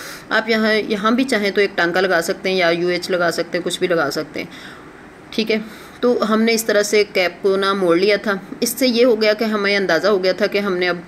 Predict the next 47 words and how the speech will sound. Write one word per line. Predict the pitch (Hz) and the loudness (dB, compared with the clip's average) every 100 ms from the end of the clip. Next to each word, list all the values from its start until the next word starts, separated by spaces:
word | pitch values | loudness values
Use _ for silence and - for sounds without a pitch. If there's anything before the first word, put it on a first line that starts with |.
| - | 2
collar | 175 190 208 | 4 4 2
कितनी | 208 180 185 175 | 0 -2 0 0
लगानी | 170 131 120 110 | 0 -2 -4 -6
है, | 113 185 - - | -8 -12 -10 -4
क्योंकि | 170 | 0
हमने | 175 190 190 | 0 0 0
inch | 202 220 | 0 0
tape | 233 226 | 0 0
use | 233 233 | -2 0
नहीं | 240 233 | 2 2
करना | - 220 | 2 0
है। | 214 220 - - - - - - - - - - - - - | -2 -4 -16 -20 -20 -20 -20 -20 -20 -20 -18 -18 -18 -16 -6
अच्छा | 170 175 | -4 0
जी, | 170 | 0
यहाँ | 208 226 269 269 | 2 2 2 2
पर | 254 | 2
हम | 247 190 220 226 | 0 0 0 0
इसके | - 220 | 0 0
कंधे | 220 185 196 | 0 2 4
जोड़ | 233 214 | 4 4
लेंगे। | 208 208 208 - - - | 4 0 -4 -8 -16 -4
कंधे | 208 214 | 0 2
जोड़ने | 240 233 233 | 2 2 2
के | 240 | 2
बाद | 226 226 | 2 2
आपको | 220 208 - 233 | 2 0 0 -2
जितना | 214 190 196 214 | 0 -4 0 0
कैप | 233 190 214 214 | 2 0 2 0
है | |
ना | 196 | 0
उतना | 196 202 247 | -2 -2 0
हिस्सा | 226 214 214 | 0 -2 -2
छोड़ | 226 180 | 0 0
देना | 196 220 | 2 2
जो | 208 | 2
कैप | 190 185 175 | 2 0 -2
हमने | 214 185 | -2 -2
फोल्ड | 185 170 160 160 | -2 -2 -2 -2
किए | 160 | -2
हुए, | 156 165 | -2 0
बाकी | 185 208 240 214 | 0 0 -2 -4
घुमा | - 170 214 185 175 | -4 -4 0 2 2
के | 185 | 2
ना | 202 208 | 0 -2
उतनी | 208 220 214 | -4 -2 0
ही | 202 208 | 0 0
लेंथ | 190 165 | 0 0